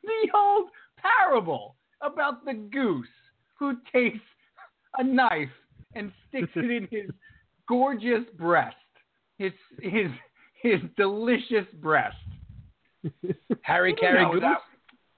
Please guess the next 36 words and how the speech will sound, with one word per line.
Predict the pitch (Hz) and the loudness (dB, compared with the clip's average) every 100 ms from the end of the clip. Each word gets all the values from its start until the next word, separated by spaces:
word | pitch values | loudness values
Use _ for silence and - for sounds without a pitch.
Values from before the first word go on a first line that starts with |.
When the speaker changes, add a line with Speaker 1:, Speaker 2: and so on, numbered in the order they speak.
| _ | _
Speaker 1:
you | 330 392 466 466 330 | -4 2 2 2 0
know | 196 190 190 175 | 0 2 2 2
that | 156 156 160 143 | 0 0 0 -2
one. | 131 135 135 131 | -2 2 4 6
Speaker 2:
Harry | 185 196 | 6 4
Carey | - 185 180 - | 2 0 0 0
Goose, | 190 127 - | -2 -4 -6
yeah. | 226 | -2
Speaker 1:
Everybody | 185 175 170 160 | 2 2 2 -2
knows | 156 | -2
Speaker 3:
Wasn't | 151 254 | -2 0
that, | 247 - | -2 -2
Speaker 1:
that. | - - - | -8 -8 0
Speaker 3:
wasn't | 226 370 | 2 4
that | 330 294 | 2 2
one | 294 | 2
of | 277 | 0
those | 254 208 | -2 -2
little | 233 233 | -4 -6
golden | 190 208 214 233 202 | 0 0 2 -2 -2
books, | 208 240 - | -2 -2 -4
Harry | 196 185 202 | -2 -2 -2
Carey | - 214 208 208 | -2 0 0 -4
Goose? | 196 220 277 - - _ 762 | -4 -4 -6 -14 -20 _ 0
Speaker 1:
Hi! | - - 415 415 370 151 135 123 _ _ _ _ | 4 4 4 0 0 0 -2 -10 _ _ _ _
Speaker 2:
Yes. | - - - - _ _ - _ _ | -14 -14 -20 -20 _ _ -20 _ _
Speaker 3:
I | 127 | -8
got | 139 185 175 | -2 0 0
you | 175 | -2
the | 156 | -2
Pokey | - 190 190 202 | 2 0 0 -2
Puppy | 196 202 208 285 320 - 185 | 0 0 0 -2 -2 -6 -6
and | 214 247 247 - 220 | -6 -6 -10 -12 -6
Harry | 254 285 320 | 0 0 2
Carey | 359 320 | 2 4
Goose. | 320 392 285 | 4 2 0